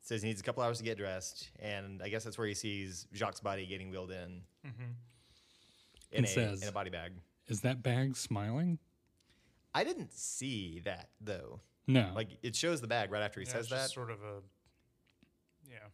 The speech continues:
Speaker 1: Yeah, I, I mean, it looks like there's a body and a bag. It doesn't
Speaker 3: Yeah.
Speaker 2: Yeah.
Speaker 1: that, uh, that didn't track for me.
Speaker 3: I think he's just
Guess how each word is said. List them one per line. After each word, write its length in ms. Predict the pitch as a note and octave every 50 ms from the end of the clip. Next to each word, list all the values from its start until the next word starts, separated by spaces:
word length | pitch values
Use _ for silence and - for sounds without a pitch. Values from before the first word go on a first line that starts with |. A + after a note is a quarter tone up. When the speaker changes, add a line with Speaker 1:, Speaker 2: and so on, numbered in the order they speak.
| _ -
Speaker 1:
Yeah, 280 | D3 B2+ G#2 A2+ A#2+
I, 40 | G#2+
I 40 | F2+
mean, 100 | A2 A2
it 100 | A2 G2+
looks 160 | G#2 G#2+ - -
like 100 | G2+ F#2
there's 160 | G2 G2 F#2+
a 60 | F#2+
body 260 | F2+ F#2 G2 F#2 F2+ F2
and 100 | F2 F2
a 40 | E2
bag. 320 | F2+ G#2 G2+ F2+ F2+ F2+ -
It 60 | - -
doesn't 220 | F#2 F#2 - -
Speaker 3:
Yeah. 220 | B2 A2 G2 F#2+ G2 - _ _ _ _ _ _ A#2+
Speaker 2:
Yeah. 100 | A2 G2+ G2
Speaker 1:
that, 140 | F#2 F#2 - - _ _ _ _ _ _ _ _ _ _ _ _ _ - -
uh, 380 | F2+ F2 F2 F2 F#2+ F2+ F2+ E2+ F2
that 120 | G#2 G#2
didn't 260 | G2+ F#2 F2+ F2 E2+ -
track 220 | - F2 E2 -
for 100 | - F2
me. 180 | E2 E2+ E2+ E2+ - _ _ _ _ _ - -
Speaker 3:
I 40 | -
think 160 | A2+ - B2+
he's 180 | A#2+ A2 G#2 G2+
just 240 | G#2 G#2+ - -